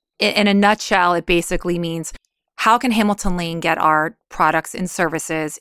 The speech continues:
into the hands of a more retail or private wealth looking audience? And that means anything from coming up with innovative product structures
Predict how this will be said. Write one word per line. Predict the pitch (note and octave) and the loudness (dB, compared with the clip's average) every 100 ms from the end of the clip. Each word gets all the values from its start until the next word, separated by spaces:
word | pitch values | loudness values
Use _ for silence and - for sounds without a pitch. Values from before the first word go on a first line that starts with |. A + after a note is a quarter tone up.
| _ | _
into | F#3 F3+ G3+ | -6 -4 -2
the | G3 | -2
hands | F3+ E3+ D#3+ D#3+ - | -2 -2 -4 -4 -2
of | E3 | 0
a | F3+ | 0
more | F3+ E3+ E3 D#3+ | -2 0 0 0
retail | E3 E3 - F3 D#3+ D#3 | -2 -6 -4 0 2 2
or | D#3 | 0
private | D#3 - E3+ D#3 D#3 | -4 -2 -2 -2 0
wealth | D#3+ D#3 - - | 2 2 0 -8
looking | E3+ - D#3+ | -8 -6 -4
audience? | D#3+ D3 - - - | 0 0 -2 -10 -10
And | E3 E3 | -10 -2
that | E3 - | -2 -2
means | E3 D#3+ D#3+ - - _ _ _ | -6 -10 -10 -12 -18 _ _ _
anything | G3 F#3+ F#3 F#3 F3 E3 | -2 -2 -2 -4 -4 -2
from | F#3+ F3 E3+ | 0 2 2
coming | - F#3 E3+ | -2 -2 -2
up | E3 | -2
with | E3+ - | -4 -4
innovative | F#3+ F3+ E3+ E3 E3 - | -4 0 0 0 -2 -4
product | F3 D#3+ E3 | -2 0 -2
structures | - D4 C4+ - A#3 A3 G#3 G3+ | -4 -2 -2 0 0 2 2 0